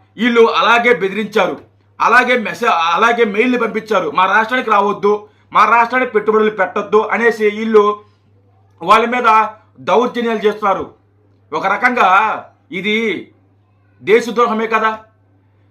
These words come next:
మన రాష్ట్రం, మన రాష్ట్రానికి పెట్టుబడులు పెట్టడానికి వస్తుంటే వాళ్ళని బెదిరిస్తున్నారు, బెదిరిస్తుంటే వాళ్ళని మనం కామ్గా వదిలేయాలా? ఇప్పుడు ఎలాగైతే ఆపరేషన్ సింధూర్ అనే పేరిట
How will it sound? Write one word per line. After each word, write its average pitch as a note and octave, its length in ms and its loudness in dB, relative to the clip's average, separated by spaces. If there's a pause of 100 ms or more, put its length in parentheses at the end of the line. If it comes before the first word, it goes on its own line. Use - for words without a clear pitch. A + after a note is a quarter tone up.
(120)
మన G3+ 160 2
రాష్ట్రం, G#3+ 540 0
మన F3+ 200 0
రాష్ట్రానికి A#3+ 400 -2
పెట్టుబడులు A3+ 480 -2
పెట్టడానికి G3+ 640 -4
వస్తుంటే E3+ 880 -4 (360)
వాళ్ళని A3 260 0
బెదిరిస్తున్నారు, A3 960 0
బెదిరిస్తుంటే G3+ 1040 -4 (260)
వాళ్ళని A3+ 520 0 (580)
మనం A#3+ 280 0
కామ్గా B3 300 2
వదిలేయాలా? G3+ 680 0 (960)
ఇప్పుడు G3+ 180 -6
ఎలాగైతే A#3+ 540 2
ఆపరేషన్ A#3+ 600 0
సింధూర్ G#3+ 400 -4
అనే A#3 120 0
పేరిట F#3 680 -2